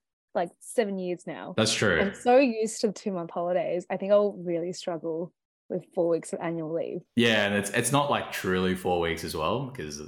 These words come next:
Speaker 2: some, a lot of it gets taken up over Christmas. You'll be fine. You, you adjust to it. Humans are
Speaker 1: Oh my
Speaker 2: creatures of
Speaker 1: God,
Speaker 2: habit.
Speaker 1: no,
Speaker 2: We
Speaker 1: this is
Speaker 2: adapt.
Speaker 1: very, very privileged problem. Um, what about you, though? Throwing that ba-, question back at you.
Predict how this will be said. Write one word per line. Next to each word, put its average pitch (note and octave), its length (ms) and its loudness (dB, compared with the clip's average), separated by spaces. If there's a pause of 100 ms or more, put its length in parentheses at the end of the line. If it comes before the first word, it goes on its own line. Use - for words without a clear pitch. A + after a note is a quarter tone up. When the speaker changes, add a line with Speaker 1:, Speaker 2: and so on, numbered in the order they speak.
(100)
Speaker 2:
some, D#2 340 -6
a D2+ 80 -10
lot D#2+ 220 -2
of D2+ 80 -6
it D#2 100 -4
gets D2 180 -10
taken D2 260 -10
up C#2 120 -8
over C#2 140 -10
Christmas. D2 540 -14 (480)
You'll F#3+ 200 4
be E3 120 0
fine. F2+ 600 0
You, A#2 100 4
you B2 200 2
adjust - 440 -4
to C#2+ 180 -8
it. C#2+ 240 -8 (480)
Humans A#2+ 460 2
are F2 120 -2
Speaker 1:
Oh C#4 260 6
my A#3 80 6
Speaker 2:
creatures G3 120 2
of F#3+ 60 6
Speaker 1:
God, F#3 140 8
Speaker 2:
habit. - 100 4
Speaker 1:
no, F3+ 180 4
Speaker 2:
We F#3+ 60 4
Speaker 1:
this A3 140 6
is B3 100 6
Speaker 2:
adapt. - 40 -6
Speaker 1:
very, G#3+ 400 8 (200)
very A#3 320 6
privileged G3+ 460 -2
problem. D#3 440 -4
Um, G3+ 360 2
what C#4+ 180 8
about C#4+ 200 6
you, A3+ 160 4
though? D#3+ 300 0
Throwing G#3+ 160 4
that G#3 160 0
ba-, - 100 -8 (220)
question G3 380 -4
back E3+ 240 -4
at E3+ 100 -4
you. D#3+ 300 -6